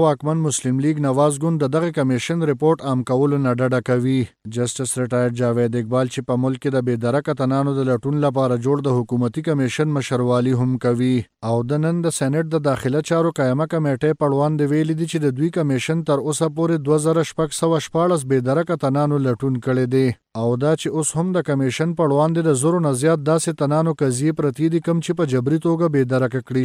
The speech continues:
شوي دي او په دې کې د شپږ سوه څلور پنځوس تنانو تعلق د خیبر پښتونخوا او د شپږ نوي تنانو تعلق د بلوچستان ایالت سره دی.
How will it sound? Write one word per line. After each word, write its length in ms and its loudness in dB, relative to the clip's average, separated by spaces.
شوي 300 2
دي 120 2
او 80 0
په 140 2
دې 180 0
کې 140 0
د 140 2
شپږ 280 -2
سوه 280 2
څلور 340 0
پنځوس 400 0
تنانو 440 2
تعلق 340 2
د 100 -6
خیبر 380 2
پښتونخوا 500 0
او 240 0
د 140 -2
شپږ 260 0
نوي 240 0
تنانو 420 2
تعلق 360 2
د 100 0
بلوچستان 720 0
ایالت 400 0
سره 320 0
دی. 100 4